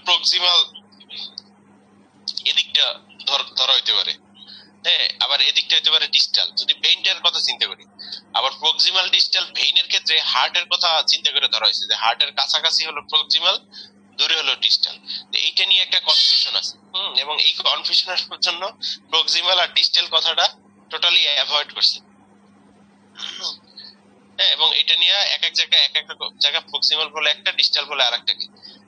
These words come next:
হ্যাঁ, একটা হার্টের বিবেচনা করে আর একটা ভেইনের কি বিবেচনা করে, তো এই জন্য এটাকে অ্যাভয়েড করছে। তো এইখানে, আর ডিস-, এই মানে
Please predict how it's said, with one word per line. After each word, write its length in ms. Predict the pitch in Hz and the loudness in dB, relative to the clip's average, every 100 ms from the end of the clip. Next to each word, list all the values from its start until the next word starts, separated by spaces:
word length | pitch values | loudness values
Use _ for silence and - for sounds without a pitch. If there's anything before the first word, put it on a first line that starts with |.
| - - | -20 -4
হ্যাঁ, 140 | 175 120 | 0 0
একটা 160 | - 131 | 0 0
হার্টের 300 | 123 131 160 170 | 0 0 -2 -2
বিবেচনা 320 | 160 160 160 | 0 0 0
করে 100 | 170 180 | 2 2
আর 60 | 143 | 2
একটা 140 | 139 139 123 | 0 -2 -2
ভেইনের 300 | 120 - - - - - - - - - - | 0 0 -2 -8 -16 -20 -20 -20 -20 -14 -4
কি 80 | 143 147 | -2 0
বিবেচনা 320 | 151 143 127 | 0 0 0
করে, 140 | 98 85 - - - | -2 -6 -8 -14 -8
তো 80 | 127 131 175 - _ - _ - | -2 -2 -4 -12 _ -20 _ -2
এই 60 | 120 - | -2 0
জন্য 160 | - 165 226 - - - - - - - - - | 0 0 -2 -6 -20 -20 -20 -20 -20 -14 -10 -6
এটাকে 200 | 123 147 131 | -2 0 0
অ্যাভয়েড 240 | 117 120 | 0 -4
করছে। 180 | 98 - - | -2 -2 -2
তো 60 | 131 - | -4 -2
এইখানে, 300 | 135 185 165 185 - - - - - | -2 0 0 -2 -8 -20 -20 -12 -2
আর 100 | 107 - - | 0 0 -2
ডিস-, 240 | 135 - 123 | 0 0 0
এই 100 | 123 120 113 - - - - - - | 2 0 -2 -8 -20 -20 -20 -16 -8
মানে 180 | 107 | -2